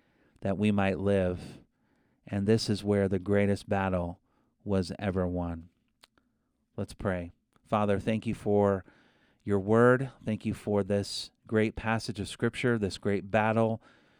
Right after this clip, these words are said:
where Jesus got on his knees and prostrated himself before the Father. Lord, as he went and submitted to the will of the Father,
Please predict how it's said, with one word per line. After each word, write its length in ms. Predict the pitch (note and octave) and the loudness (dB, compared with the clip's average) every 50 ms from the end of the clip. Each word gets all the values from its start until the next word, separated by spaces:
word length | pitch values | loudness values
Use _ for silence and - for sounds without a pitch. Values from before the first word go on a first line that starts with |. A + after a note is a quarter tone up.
| _ _ _ _ _ | _ _ _ _ _
where 180 | - F#2+ F#2+ F#2 | -4 -2 -2 -2
Jesus 440 | F#2+ - A#2 A2+ A2+ G#2+ A2+ G#2 - | 0 0 2 2 2 2 0 -4 -2
got 220 | - A2 G#2 G#2+ | 0 0 2 2
on 140 | G#2+ G#2 G2+ | 2 2 0
his 200 | G#2 G2+ F2 G2+ | -2 -4 -4 -4
knees 420 | G#2 G#2 G#2 G#2 G#2 G#2 G#2 - | -2 -2 0 0 0 0 -2 -2
and 200 | G#2+ F#2 F#2 F2+ | -4 -6 -6 -6
prostrated 600 | - - - G#2+ A2 G#2+ - - A2 G2+ G2 G2 | -8 -4 -2 -2 -2 -2 -2 0 0 0 0 0
himself 520 | F#2 G2+ F#2+ - - - G2+ G2 G2 - - | -2 -4 -6 -6 -2 -2 0 0 0 -4 -6
before 280 | - F#2+ - - G#2 | -10 -10 -4 -2 -2
the 100 | F#2+ F#2+ | -2 -2
Father. 560 | F#2 - - G#2 G2+ G2+ G2 G2+ G2+ G2+ F#2+ _ _ _ _ _ _ _ _ _ _ _ _ - | -4 -2 -2 0 0 0 0 0 0 -2 -4 _ _ _ _ _ _ _ _ _ _ _ _ -6
Lord, 260 | - G#2+ G#2+ G#2+ G#2 A2+ | 0 2 4 4 4 2
as 320 | - - G#2+ G2+ - - | 0 -2 -4 -4 -6 -4
he 200 | - A#2+ A2+ A2+ | -2 0 0 0
went 440 | G#2+ G2+ G#2+ G#2+ G#2+ G#2+ G#2 - - | 0 0 0 0 2 0 -2 -4 -8
and 240 | - G2+ G2 F#2+ F#2 | -6 -4 -4 -4 -6
submitted 720 | - - - F#2 F#2+ G2+ G#2+ G#2+ A2 G#2 G2 F#2+ F#2+ - _ _ _ _ _ _ _ _ _ - | -6 -6 -6 -4 -2 0 0 2 4 2 2 0 -4 -12 _ _ _ _ _ _ _ _ _ -6
to 240 | - - B2+ B2 | 0 2 2 4
the 120 | A2 A2 G2+ | 4 2 2
will 400 | G2 G#2+ G#2+ G#2+ G#2 G2 G2 F#2+ | 4 4 4 4 6 4 4 2
of 160 | - G2 F2+ | 0 -2 -4
the 80 | G2 F2 | -4 -6
Father, 580 | - - G2+ F#2+ F#2+ F#2 F2+ F2+ F2 F2 F2+ | -4 -4 -4 -2 -2 -2 -2 -4 -6 -6 -10